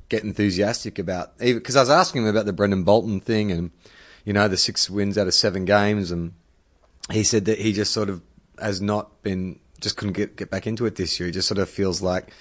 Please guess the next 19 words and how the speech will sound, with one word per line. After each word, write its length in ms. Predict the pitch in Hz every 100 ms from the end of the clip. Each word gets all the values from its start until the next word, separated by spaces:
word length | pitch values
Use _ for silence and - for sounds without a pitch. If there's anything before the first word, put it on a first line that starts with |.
| - - - _
you 60 | 95
know, 160 | 95
it 140 | 101 104
was 140 | 95
so 320 | - 117 110 104
much 360 | 98 92 - -
bullshit 540 | 90 101 104 - 92
for 60 | 87
so 240 | - 95
long, 360 | 90 101 92 90
and 140 | 87
then 240 | 92 92 85 - - _ _ -
Malthouse 600 | 98 101 104 92 85 -
was 160 | 87 -
just, 320 | 87 - 92
uh, 380 | 85 80 78 - - - -
the, 640 | - 50 50 50 87 78 -
the, 180 | 90
the, 300 | 78 85 92